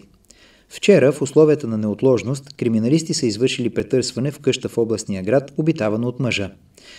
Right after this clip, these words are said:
Там са открили и иззели пликове с зелена суха листна маса с общо тегло петнайсет грама,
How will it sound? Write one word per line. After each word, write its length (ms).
Там 180
са 120
открили 400
и 80
иззели 440
пликове 380
с 140
зелена 420
суха 340
листна 320
маса 340
с 100
общо 260
тегло 340
петнайсет 520
грама, 340